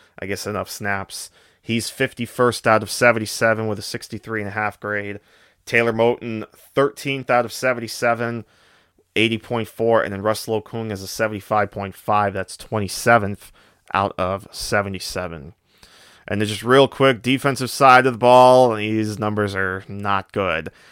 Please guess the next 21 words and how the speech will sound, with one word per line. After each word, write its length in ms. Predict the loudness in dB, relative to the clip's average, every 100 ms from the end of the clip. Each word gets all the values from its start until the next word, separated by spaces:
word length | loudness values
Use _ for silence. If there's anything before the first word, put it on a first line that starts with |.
| -20 -2
Uh, 180 | 2 2
the 60 |
first 280 | 6 4 6
number 160 | 4 6
that 80 | 6
pops 340 | 8 8 8
out 220 | 8 8
at 60 | 6
me 180 | 0 0
is 160 | -2
Jeremy 520 | -4 2 4 4 0
Chinn. 460 | -2 0 0 0 -2
For 280 | -12 -8 -8
as 120 | -4
much 240 | 0 2
as 140 | 0 -2
we've 160 | -2
been 160 | -2 -4
praising 420 | 2 2 2 -2
the 80 | 0
guy, 420 | 4 4 4 -2